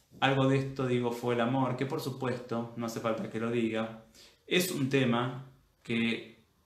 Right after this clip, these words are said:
eh, evidentemente constituye, si no el núcleo central, uno de los núcleos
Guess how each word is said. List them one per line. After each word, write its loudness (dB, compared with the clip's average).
eh, -6
evidentemente 4
constituye, -2
si -2
no 4
el 8
núcleo 2
central, 2
uno 4
de 4
los 2
núcleos -2